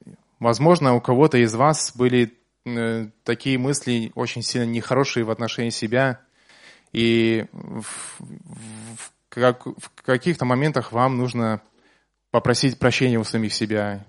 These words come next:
Я знаю, о чём я говорю, это очень серьёзно. Попросите у себя прощения, если вы допускали следующие мысли. Если вы говорили себе:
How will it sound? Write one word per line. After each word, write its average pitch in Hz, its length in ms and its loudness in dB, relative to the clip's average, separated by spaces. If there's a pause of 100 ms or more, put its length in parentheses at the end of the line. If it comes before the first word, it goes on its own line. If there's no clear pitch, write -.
(120)
Я 117 160 2
знаю, 127 220 4
о 117 40 0
чём 117 180 0
я 113 80 0
говорю, 113 260 2
это 110 160 0
очень 110 220 -2
серьёзно. 117 640 4 (580)
Попросите 139 560 4
у 127 260 -2
себя 143 380 4
прощения, 135 520 2
если 117 280 -2
вы 127 160 2
допускали 120 960 2
следующие 120 560 0
мысли. 113 520 -2 (200)
Если 117 200 -2
вы 117 140 2
говорили 120 320 4
себе: 110 480 0